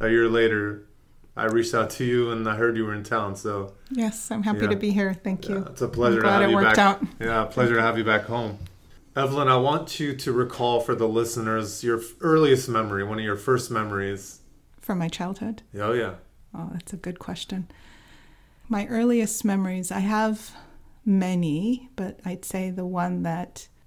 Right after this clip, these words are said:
Speaker 2: had a profound i-, impact on me was, um,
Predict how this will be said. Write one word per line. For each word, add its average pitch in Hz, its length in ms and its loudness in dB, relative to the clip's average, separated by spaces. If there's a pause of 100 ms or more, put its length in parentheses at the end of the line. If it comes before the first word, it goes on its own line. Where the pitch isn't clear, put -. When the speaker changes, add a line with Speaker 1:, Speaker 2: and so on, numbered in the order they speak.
(160)
Speaker 2:
had 185 240 -6
a 180 60 -4
profound 180 640 -6
i-, 247 100 -12 (100)
impact 180 600 -6
on 180 200 -6
me 180 400 -6 (180)
was, 185 520 -10
um, 180 480 -8